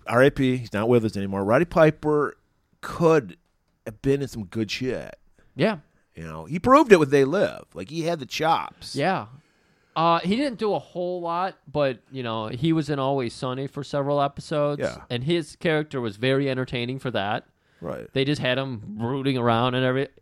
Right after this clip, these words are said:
Speaker 2: it was great.
Speaker 1: Yeah.
Speaker 2: Fantastic. Anyways, we're opening up. We're doing kind of a Planet of the Apes, f-, you know,
Speaker 1: Well, no, first we have an
Speaker 2: trickery.
Speaker 1: opening scene. We don't do that yet. We have the opening scene where we see the scavenger looking through shit.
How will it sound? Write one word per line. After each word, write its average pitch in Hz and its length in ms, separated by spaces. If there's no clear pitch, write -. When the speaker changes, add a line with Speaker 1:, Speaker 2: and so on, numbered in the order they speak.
Speaker 2:
it 113 60
was 131 100
great. 147 300
Speaker 1:
Yeah. - 160
Speaker 2:
Fantastic. 156 680
Anyways, 185 440
we're 202 180
opening 233 360
up. 202 300
We're 156 160
doing 190 240
kind 185 180
of 170 80
a 151 60
Planet 180 520
of 165 100
the 165 180
Apes, 165 400
f-, - 300
you 165 160
know, 151 80
Speaker 1:
Well, 180 160
no, 175 140
first 202 280
we 208 80
have 180 140
an 160 40
Speaker 2:
trickery. 156 160
Speaker 1:
opening 120 160
scene. 151 240
We 120 60
don't 147 120
do 165 140
that 120 160
yet. 76 280
We 101 100
have 110 100
the 127 80
opening 147 260
scene 82 400
where 110 180
we 127 100
see 139 180
the 131 140
scavenger 110 840
looking 110 360
through 69 180
shit. - 320